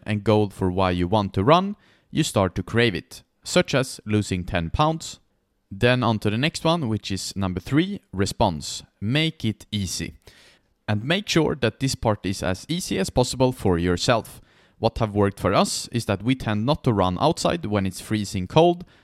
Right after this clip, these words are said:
but rather running indoor on a treadmill. It's easier, and that's what we want. Next one is number four, that's reward.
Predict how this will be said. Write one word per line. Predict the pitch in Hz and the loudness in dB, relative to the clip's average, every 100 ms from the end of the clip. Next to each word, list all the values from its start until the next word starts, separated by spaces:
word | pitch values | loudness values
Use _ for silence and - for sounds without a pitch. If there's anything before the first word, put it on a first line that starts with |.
| - | -6
but | - 151 | -4 2
rather | 123 120 123 | 4 4 4
running | 107 104 101 | 4 2 2
indoor | 90 95 92 85 85 | 0 0 0 0 0
on | - 78 | -2 -6
a | - | -2
treadmill. | - 117 95 65 52 _ _ _ - | 2 2 0 -6 -10 _ _ _ -4
It's | 117 - - | -2 -2 0
easier, | 180 - 208 214 - | 0 2 2 2 0
and | 131 117 | 0 2
that's | 104 - | 0 0
what | 90 - | -2 -2
we | |
want. | 78 107 117 - - - _ _ - | 4 4 4 -4 -16 -20 _ _ -6
Next | 123 156 - 160 | 0 0 0 0
one | 165 160 | 0 0
is | 104 107 | -2 0
number | 95 90 | 0 0
four, | - 170 196 196 - _ _ - | 2 4 4 0 -6 _ _ -2
that's | 113 - - - | -2 -2 -10 -8
reward. | 95 101 95 80 50 - | 0 0 2 -2 -4 -10